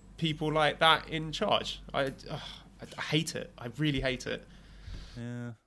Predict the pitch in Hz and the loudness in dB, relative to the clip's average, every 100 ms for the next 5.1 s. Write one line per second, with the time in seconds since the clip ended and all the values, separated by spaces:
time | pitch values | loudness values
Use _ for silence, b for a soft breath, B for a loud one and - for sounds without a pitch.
0 | _ - 107 107 131 127 120 110 110 - | _ -18 -16 0 4 6 6 2 -6 -20
1 | - 110 113 113 104 104 104 104 107 - | -10 -4 -2 -2 -2 -2 0 0 0 -2
2 | 104 107 98 98 110 107 104 101 98 110 | -4 -4 -2 2 2 4 2 0 0 2
3 | 98 95 95 98 90 98 104 101 104 101 | 2 0 0 0 2 2 2 0 0 -4
4 | - 107 110 113 120 110 110 101 - 101 | -2 -2 2 4 2 2 2 2 -2 -4